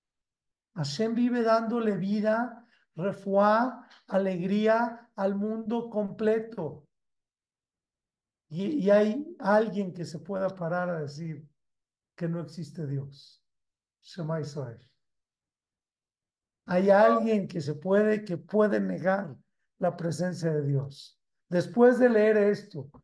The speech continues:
después de estudiar esto, después de entender el, es-, después de entender el, la creación del mundo, lo dijo Einstein.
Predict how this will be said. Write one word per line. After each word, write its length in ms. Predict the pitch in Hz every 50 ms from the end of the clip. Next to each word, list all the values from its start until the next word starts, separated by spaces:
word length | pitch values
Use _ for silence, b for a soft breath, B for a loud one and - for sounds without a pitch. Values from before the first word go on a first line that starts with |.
| _ _ _ _
después 520 | 185 190 180 185 - 220 220 226 226 220
de 60 | 233
estudiar 520 | 214 226 - 208 196 175 190 196 196 190 190
esto, 500 | 190 190 185 - - - 156 135 139 B B B B B
después 520 | B 185 175 185 - - 226 233 240 233 -
de 80 | 247
entender 800 | 226 214 - - 208 196 190 185 180 170 202 214 226 233 214 - B B B B B _
el, 240 | - 190 190 196 202
es-, 320 | 196 190 175 139 196 180
después 440 | 156 190 180 185 - 220 220 220 202
de 80 | 233 226
entender 800 | 208 - - 190 190 185 180 175 165 202 208 220 220 208 208 B B B B _
el, 360 | - 180 175 175 156 139 - - -
la 300 | 190 190 190 190 185 -
creación 680 | 202 196 196 190 185 - - - 208 214 226 233 233
del 180 | 214 220 202 190
mundo, 560 | 190 202 226 240 240 233 202 214 180 143 143 B B B B
lo 140 | 190 190 190
dijo 360 | 202 240 208 233 220 226 220
Einstein. 680 | 226 233 240 240 220 - - 208 185 160 147 135 -